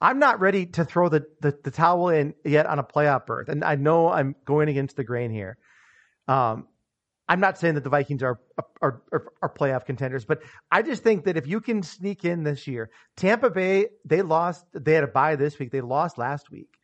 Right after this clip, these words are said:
They still seem to me like the team to beat, um, in the N F C, at least. Like, they, they seem more complete than most of the other teams. And,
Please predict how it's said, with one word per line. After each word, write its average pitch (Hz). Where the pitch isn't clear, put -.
They 185
still 185
seem 170
to 151
me 147
like 127
the 127
team 135
to 117
beat, 127
um, 123
in 143
the 135
N 123
F 120
C, 120
at -
least. 143
Like, 120
they, 117
they 135
seem 143
more 131
complete 139
than 127
most 127
of 117
the 123
other 120
teams. 139
And, 123